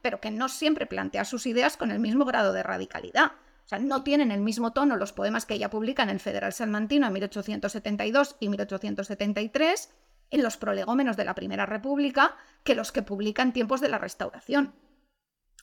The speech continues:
Hay que tener en cuenta, además, que esta novela de la que estamos hablando, Ocaso y Aurora, que es muy interesante, se publicó en una revista, como he señalado, El Tiempo, que era un periódico alfonsino,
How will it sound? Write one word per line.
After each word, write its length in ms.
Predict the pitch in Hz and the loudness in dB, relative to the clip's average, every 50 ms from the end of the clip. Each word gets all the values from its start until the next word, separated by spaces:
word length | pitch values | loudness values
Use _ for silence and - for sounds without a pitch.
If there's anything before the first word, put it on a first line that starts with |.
| - - _ _ | -20 -20 _ _
Hay 120 | - 262 - | -4 0 0
que 100 | - 262 | 0 0
tener 240 | - 226 233 240 | 0 0 2 2
en 120 | 220 226 226 | 2 0 0
cuenta, 260 | 226 220 233 233 220 | 0 2 2 4 4
además, 340 | 220 226 220 226 294 320 - | 2 4 4 4 2 2 0
que 80 | - | -4
esta 160 | 240 - - 208 | -4 -2 -2 -2
novela 380 | 220 202 190 214 254 285 233 | 0 0 2 2 2 2 2
de 80 | 185 175 | 0 -2
la 100 | 190 - | -6 -6
que 60 | - | -8
estamos 380 | 170 - - 190 208 196 - 214 | -8 -8 -6 -6 -6 -6 -6 -4
hablando, 420 | 196 220 247 277 320 302 285 233 | 0 2 4 4 6 4 4 2
Ocaso 280 | 196 - - - - 202 | 0 -2 -6 -6 -4 -6
y 80 | 165 185 | -6 -6
Aurora, 480 | - - 214 262 294 - - - - - _ _ _ | -6 0 4 4 4 4 2 -2 -6 -12 _ _ _
que 60 | - | -14
es 60 | - 214 | -10 -6
muy 80 | 196 202 | -6 -4
interesante, 720 | 202 - - - - 277 294 320 359 - - 285 - - - - - _ _ _ _ _ _ | -4 -6 -6 -4 0 2 2 4 4 2 2 0 0 -4 -12 -20 -20 _ _ _ _ _ _
se 220 | - - 302 247 | -2 2 2 2
publicó 440 | - - 240 220 226 220 214 - 294 | 2 0 0 0 -2 0 4 4 4
en 80 | 311 294 | 6 4
una 180 | 262 277 277 | 2 2 2
revista, 420 | 285 254 247 294 311 - - 392 440 571 - _ _ _ _ _ _ _ _ _ _ | 2 2 0 0 -2 0 0 -2 -2 -2 -4 _ _ _ _ _ _ _ _ _ _
como 180 | - 240 196 190 | -6 -4 -4 -2
he 40 | |
señalado, 420 | - - 208 208 220 226 226 233 226 | -2 -2 0 2 2 2 2 2 0
El 160 | - 208 202 | -2 -4 -6
Tiempo, 540 | - - 226 247 262 277 277 349 - - - - _ _ | -6 -2 0 2 2 2 0 0 -4 -6 -8 -14 _ _
que 100 | - 240 | -2 0
era 100 | 233 214 | 0 2
un 120 | 262 349 - | 0 2 2
periódico 400 | 339 285 247 247 277 294 - 359 | 2 2 2 2 2 2 2 0
alfonsino, 840 | 392 392 - - 190 190 185 - - - 233 - 226 226 - - | 0 0 -2 -6 -6 -4 -2 -4 -2 -2 -4 -6 -6 -8 -12 -16